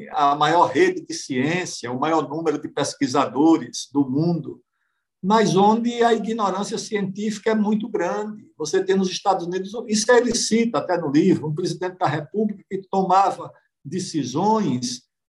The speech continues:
ouvindo cartomante, ouvindo prestidigitadores, é,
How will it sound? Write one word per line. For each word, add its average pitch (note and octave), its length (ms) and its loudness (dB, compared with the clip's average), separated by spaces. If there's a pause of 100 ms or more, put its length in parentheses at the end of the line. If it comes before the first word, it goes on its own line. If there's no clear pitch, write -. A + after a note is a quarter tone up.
(140)
ouvindo A3 1000 2
cartomante, F#3+ 1200 0 (460)
ouvindo G3+ 1200 2 (320)
prestidigitadores, E3+ 2000 2 (680)
é, B2 800 -2